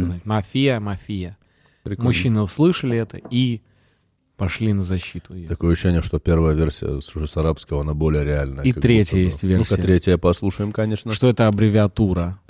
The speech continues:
Speaker 3: <laughs> Может быть.
Speaker 1: А, «Смерть Франции, вздохни, Италия».
Speaker 3: Я больше к первой версии склоняюсь.
Speaker 2: Мы панарабисты.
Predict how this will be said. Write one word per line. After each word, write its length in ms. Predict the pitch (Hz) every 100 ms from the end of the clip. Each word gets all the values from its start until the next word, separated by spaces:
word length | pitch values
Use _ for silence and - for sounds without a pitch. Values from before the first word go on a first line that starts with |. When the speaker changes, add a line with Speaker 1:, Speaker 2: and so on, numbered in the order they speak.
| -
Speaker 3:
<laughs> 600 | 113 87 104 104 - -
Может 300 | 95 87 107
быть. 140 | 98 95
Speaker 1:
А, 260 | 95 92
«Смерть 460 | 90 120 117 98 -
Франции, 540 | - 131 151 - 117
вздохни, 540 | 95 95 98 - 101 90
Италия». 420 | - 80 92 - _ _ _ - - _ - 85 - _
Speaker 3:
Я 140 | 90 95
больше 420 | 85 - 90 -
к 40 | -
первой 300 | 90 78 73
версии 260 | 73 73 76
склоняюсь. 640 | - 71 71 69 69 - _ _ _ - 151 135 104 95
Speaker 2:
Мы 320 | 92 90 92
панарабисты. 800 | 82 90 87 90 85 85 - -